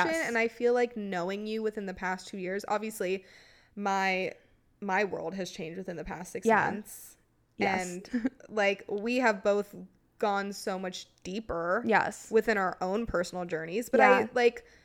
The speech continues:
Speaker 2: knowing you at this point compared to you two years ago,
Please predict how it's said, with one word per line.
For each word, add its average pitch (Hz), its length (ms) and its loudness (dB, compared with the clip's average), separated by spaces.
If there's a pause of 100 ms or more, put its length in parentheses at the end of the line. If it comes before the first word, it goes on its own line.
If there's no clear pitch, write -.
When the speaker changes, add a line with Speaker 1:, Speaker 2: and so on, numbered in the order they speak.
(680)
Speaker 2:
knowing 226 440 2
you 254 140 2
at 208 120 -2
this 208 240 -2
point 190 480 -6 (140)
compared 185 640 -6
to - 140 -10
you 180 340 -6
two 190 160 -12
years 175 280 -8
ago, 214 220 -2